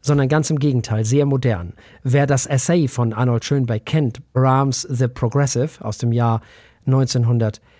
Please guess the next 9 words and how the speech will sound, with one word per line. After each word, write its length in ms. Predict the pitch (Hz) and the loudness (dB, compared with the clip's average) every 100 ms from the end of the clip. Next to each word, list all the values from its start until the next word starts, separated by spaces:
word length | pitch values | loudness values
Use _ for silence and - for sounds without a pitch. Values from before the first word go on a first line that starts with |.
| _ _ - | _ _ -6
ähm, 440 | 120 107 107 104 - _ _ - | -2 -2 -2 -6 -10 _ _ -2
siebenundvierzig, 960 | 135 156 139 120 - 147 - 110 - | 0 2 2 0 0 -2 -2 -6 -2
wo 120 | 127 | 0
er 140 | 143 120 | 2 2
dargelegt 580 | 135 160 131 104 - 123 | 2 2 0 -2 -4 -4
hat, 200 | 120 - _ _ _ _ _ _ _ _ _ _ | -4 -6 _ _ _ _ _ _ _ _ _ _
dass 360 | 143 127 139 - | -4 0 0 0
eben 420 | 143 131 131 - _ - | 0 2 0 -4 _ -6
Brahms 720 | 123 120 135 175 165 - | -2 2 4 2 0 -4